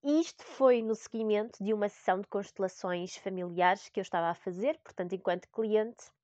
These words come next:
e aquilo fez-me realmente muito sentido, até porque também é uma área da qual eu es-, do qual eu estudo, hum, e, e dei-me conta da quantidade de vezes que eu assumo responsabilidades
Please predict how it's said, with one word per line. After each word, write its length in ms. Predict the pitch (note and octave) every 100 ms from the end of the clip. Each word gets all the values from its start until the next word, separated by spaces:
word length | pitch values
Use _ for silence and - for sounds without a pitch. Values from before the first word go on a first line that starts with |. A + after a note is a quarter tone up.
| _ _ _ _ _ -
e 120 | C4
aquilo 200 | - D4+
fez-me 360 | - C#4 C#4
realmente 500 | C4 B3+ B3 B3+ -
muito 220 | A#3 A#3 -
sentido, 500 | A#3 A3 C4+ C4 A3
até 260 | A3 G3+
porque 320 | G3 - - -
também 280 | G#3 G#3 G3
é 60 |
uma 180 | F#3+ G3
área 300 | G3 F#3 F#3+
da 100 | F#3
qual 240 | - F#3
eu 60 | F#3
es-, 180 | F#3+ - -
do 80 |
qual 220 | F#3+ F#3+ F#3
eu 80 |
estudo, 420 | G3 - B3 D#4 - _ _ _ - - - A3+ A3+
hum, 460 | A3+ A3+ A3 G#3+ - _
e, 400 | B3+ B3+ C4 C4 -
e 100 | G#3+
dei-me 300 | C4+ D4 C#4 _
conta 600 | C4+ A3+ A3 A#3+ A3+ A#3+ _ _ _ _
da 120 | G#3 A#3+ -
quantidade 580 | F4 E4+ D#4+ C4+ B3+ A3
de 140 | A#3
vezes 580 | G#3+ A3+ A#3 - - -
que 120 | -
eu 120 | B3+
assumo 640 | C#4 - - C4 C4 B3+ C4+
responsabilidades 1600 | - C#4+ - C#4 - C4 A#3 A#3+ A3+ A3 G3 F#3+ A3 C4 -